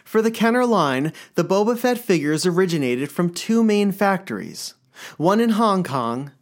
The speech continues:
and one in Taiwan. The easiest way to differentiate the two variants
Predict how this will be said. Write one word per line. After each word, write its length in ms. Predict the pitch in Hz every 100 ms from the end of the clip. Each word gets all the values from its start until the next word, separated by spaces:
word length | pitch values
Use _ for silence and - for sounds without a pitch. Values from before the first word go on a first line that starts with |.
| _
and 180 | 156 156
one 180 | 156 156
in 100 | 160
Taiwan. 680 | - 151 135 107 92 98 - _ _ _ _ _ - - - -
The 120 | 196
easiest 480 | 202 254 233 262 233
way 160 | 208 202
to 100 | 175
differentiate 880 | 180 196 226 214 190 175 143 147
the 80 | 139
two 400 | - - 240 247
variants 640 | 220 214 139 104 92 -